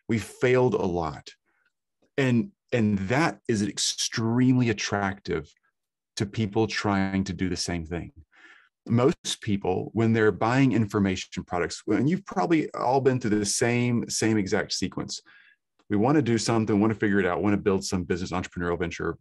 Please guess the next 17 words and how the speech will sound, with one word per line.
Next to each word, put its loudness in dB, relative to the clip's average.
learn 0
how 0
to 2
market -2
our 0
own -2
business, -4
build 2
a 2
website, 0
run 2
Google 4
Ads, 2
whatever. 0
You 2
Google 4
it, -2